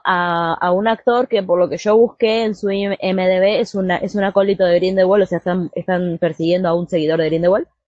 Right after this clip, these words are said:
Eh, y nada, mientras lo están persiguiendo, como que les baja al frente una especie de persiana de vidrio que, y no pueden pasar. Eh, acá mi única duda es, eh, dónde estarán,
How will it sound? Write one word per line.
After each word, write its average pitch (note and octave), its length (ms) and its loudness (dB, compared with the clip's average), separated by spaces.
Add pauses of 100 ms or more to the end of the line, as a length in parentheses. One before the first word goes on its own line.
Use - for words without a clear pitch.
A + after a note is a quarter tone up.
(240)
Eh, E3 600 0
y D3+ 80 -2
nada, F#3 240 0
mientras E3 260 -6
lo D#3+ 40 -4
están G3 220 -4
persiguiendo, G3+ 440 -2
como G3 240 -2
que F3+ 120 -2
les F3 140 -2
baja F#3+ 320 0
al F#3 140 -6
frente F#3+ 300 -4
una F#3+ 120 -6
especie F#3 300 -2
de F3+ 80 -4
persiana F3+ 440 -2
de F3 120 0
vidrio F3+ 320 2
que, F3 80 -8
y D#3 120 -8
no E3 100 -8
pueden E3 240 -2
pasar. F3 400 -4 (420)
Eh, F#3 140 2
acá F#3+ 300 0
mi G4+ 100 -8
única C4+ 300 0
duda B3+ 340 2
es, A#3+ 260 -6
eh, F3 400 0
dónde G#3 280 0
estarán, E3 600 -2